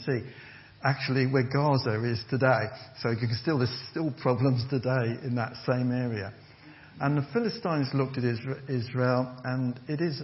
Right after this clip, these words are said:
a, a beau-, beautiful, fruitful land. And they thought, "Wow, new king, you know, let, let's conquer him, and then we can get all that land."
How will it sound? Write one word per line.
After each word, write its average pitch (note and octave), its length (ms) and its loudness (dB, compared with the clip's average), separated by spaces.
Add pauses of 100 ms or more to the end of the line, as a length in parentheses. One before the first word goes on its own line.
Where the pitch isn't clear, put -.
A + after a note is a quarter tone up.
(120)
a, - 380 -12
a B2 40 -4
beau-, C3+ 560 -4
beautiful, C#3+ 580 -2 (160)
fruitful C3 460 -2
land. A#2 400 -4 (720)
And C3 260 0
they C#3+ 400 -4 (100)
thought, B2+ 300 0 (140)
"Wow, C3 320 0 (160)
new D3+ 160 0
king, B2+ 460 -4 (680)
you B2+ 80 -6
know, A#2+ 220 -2 (280)
let, C#3+ 220 -4
let's C#3+ 180 -10 (120)
conquer D3 280 -6
him, A#2 280 -4 (140)
and A#2 100 -6
then A#2 200 -6
we E3+ 140 -2
can B2+ 200 -8
get B2 200 -8
all C#3+ 180 -2
that B2+ 260 -2
land." A2+ 400 0